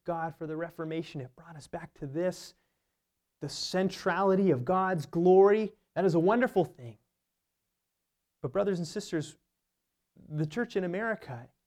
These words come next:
has drifted so far from some of these other solas that it's drifted from this too, even in our day. Many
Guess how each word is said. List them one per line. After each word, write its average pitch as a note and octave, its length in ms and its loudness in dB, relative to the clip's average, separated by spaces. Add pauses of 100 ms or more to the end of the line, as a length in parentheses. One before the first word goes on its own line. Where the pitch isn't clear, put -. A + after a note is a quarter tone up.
(800)
has D3 180 -6
drifted F3 340 -2
so G3+ 180 -4
far G3 280 -8
from E3 180 -8
some E3 220 -8
of D#3 60 -6
these D#3+ 180 -4
other D3+ 180 -4
solas F3+ 460 -6
that D#3 100 -6
it's F3 160 -6
drifted D#3+ 420 -4
from D#3 200 -10
this D3+ 380 -10 (560)
too, B3 340 -12 (1600)
even F#3+ 200 -4
in F#3+ 140 -2
our G#3 220 -6
day. - 320 -14 (2000)
Many D#3+ 460 -4